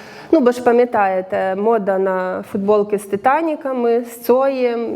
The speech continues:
ну і все інше, що циркулювало в мо-, в молодих українців двадцять років тому. І отак з цієї сорочки розпочалося свято, яке сьогодні охоплює понад сто країн світу, його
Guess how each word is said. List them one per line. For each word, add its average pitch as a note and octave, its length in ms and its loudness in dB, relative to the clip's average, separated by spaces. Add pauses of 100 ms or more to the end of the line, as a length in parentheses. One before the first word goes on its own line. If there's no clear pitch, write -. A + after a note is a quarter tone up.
(140)
ну G#3 60 0
і G#3 40 2
все G#3+ 220 0
інше, B3 320 0
що G#3 260 -2
циркулювало G#3 800 0
в F#3+ 60 -6
мо-, G3+ 200 -2
в G3 60 -6
молодих G#3 420 0
українців A#3 480 0
двадцять G#3 360 -2
років G#3+ 340 0
тому. G3 340 -2 (1300)
І B3+ 120 6
отак B3 260 0
з - 60 -10
цієї C4 200 2
сорочки B3+ 500 0
розпочалося A#3 720 0
свято, A3 460 -2
яке A3 240 -2
сьогодні A3 420 -2
охоплює G#3 420 0
понад G#3+ 360 0
сто A3 200 -2
країн G3+ 360 2
світу, A#3+ 460 0
його G3+ 220 0